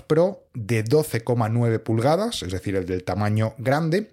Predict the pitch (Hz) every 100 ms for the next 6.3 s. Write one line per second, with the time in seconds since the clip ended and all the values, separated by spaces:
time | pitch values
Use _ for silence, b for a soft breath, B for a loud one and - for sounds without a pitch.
0 | _ 185 208 - 123 120 113 143 139 156
1 | - 123 120 117 110 110 - 123 127 -
2 | - 131 127 139 - - 101 113 123 117
3 | 95 - 85 90 92 82 73 69 - -
4 | 117 127 123 123 - 123 120 117 110 117
5 | 113 117 113 101 - 113 110 107 - 117
6 | 110 110